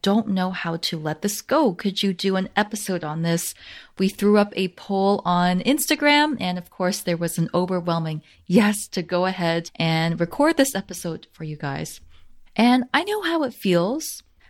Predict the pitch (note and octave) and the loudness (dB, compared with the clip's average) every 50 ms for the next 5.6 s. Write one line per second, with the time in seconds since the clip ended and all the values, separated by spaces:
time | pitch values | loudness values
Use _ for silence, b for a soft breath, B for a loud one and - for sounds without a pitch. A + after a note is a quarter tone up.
0 | b b _ - - G#3 A#3 C4+ C#4 C4+ C#4 - - B3 A#3 A3 A3 A3 G#3 - | b b _ 0 2 2 4 2 0 -4 -8 -8 -10 -8 -4 -2 -2 -2 2 4
1 | G3+ G3+ G3+ G3+ G3+ F#3 F#3 F#3 F#3 F#3 - - - - F#3 E3 D#3 D#3 D#3 E3 | 4 6 8 6 6 6 4 2 0 0 -2 -4 -2 -2 -2 -4 -4 -4 -6 -8
2 | E3 b b b b b b b b b _ _ - - - - C4+ D#4+ E4 - | -10 b b b b b b b b b _ _ -6 -4 -2 0 0 -2 -2 0
3 | E4+ D#4+ D#4+ D#4 D#4 D4+ - - _ - G#3+ A#3 B3+ B3 D4 C#4+ C#4 A#3 G#3 G#3+ | 0 2 2 2 2 0 -2 -6 _ 0 0 2 2 4 4 4 4 4 4 4
4 | G#3 G#3 G#3+ G#3+ G#3+ G#3 - - G3+ G3 - - - F3+ F#3 F#3+ - - - F#3+ | 4 6 4 4 2 -2 -2 -6 -8 -8 -8 -6 -2 -2 -2 -2 -2 -2 -2 0
5 | F#3 F#3 F#3 - F#3+ F#3 F#3 F3+ F3 - - | 0 0 -2 -2 0 0 0 0 -2 -6 -10